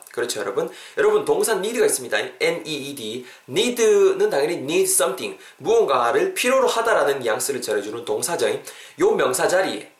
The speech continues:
something 자리에 바로 to 부정사를 때려박을 수가 있습니다. 그래서 뭐뭐 하는 것이 필요하다라는 뉘앙스를 전할 수가 있고요. 오늘은 여러분 그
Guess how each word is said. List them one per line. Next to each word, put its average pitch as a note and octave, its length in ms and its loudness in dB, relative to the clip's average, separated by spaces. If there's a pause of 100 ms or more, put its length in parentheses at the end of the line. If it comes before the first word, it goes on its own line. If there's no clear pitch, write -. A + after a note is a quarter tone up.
something G3+ 400 -2
자리에 C#3 520 0 (140)
바로 - 240 -6
to G#3+ 140 0
부정사를 B2+ 460 0
때려박을 C3+ 320 2
수가 A#2 220 -6
있습니다. G2 540 -6 (200)
그래서 C3+ 140 -4
뭐뭐 C#3+ 220 2
하는 A3 440 2
것이 - 300 0
필요하다라는 F3 600 0
뉘앙스를 G#2+ 380 -6
전할 G#2 220 -6
수가 - 240 -2
있고요. - 300 -8 (540)
오늘은 B3 360 4
여러분 E3+ 360 2
그 D3 440 0